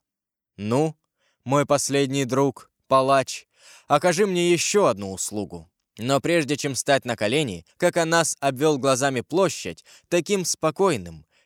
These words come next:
ясным взглядом, что по толпе пронесся рокот восхищения,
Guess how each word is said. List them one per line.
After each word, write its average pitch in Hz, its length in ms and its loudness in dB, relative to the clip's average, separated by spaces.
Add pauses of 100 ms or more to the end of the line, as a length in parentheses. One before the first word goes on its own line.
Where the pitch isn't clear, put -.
(120)
ясным 127 460 0
взглядом, 101 600 -2 (220)
что - 240 -2
по 139 140 0
толпе 135 360 2
пронесся 131 600 0
рокот 123 320 0
восхищения, 110 920 -4